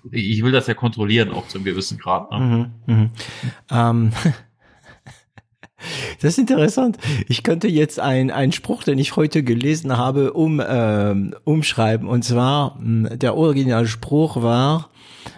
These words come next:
Speaker 2: ähm, „Wenn du tot bist, merkst du das nicht. Ähm,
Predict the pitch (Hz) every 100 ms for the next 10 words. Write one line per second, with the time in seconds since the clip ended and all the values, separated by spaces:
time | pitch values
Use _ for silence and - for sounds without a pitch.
0 | - - 117 113 113 110 107 - - -
1 | 120 135 139 139 127 165 208 - 113 170
2 | - - - 131 143 147 - 165 131 -
3 | 113 104 104 - - - _ _ _ _
4 | - - - - _ _ - 107 107 104
5 | 104 104 98 95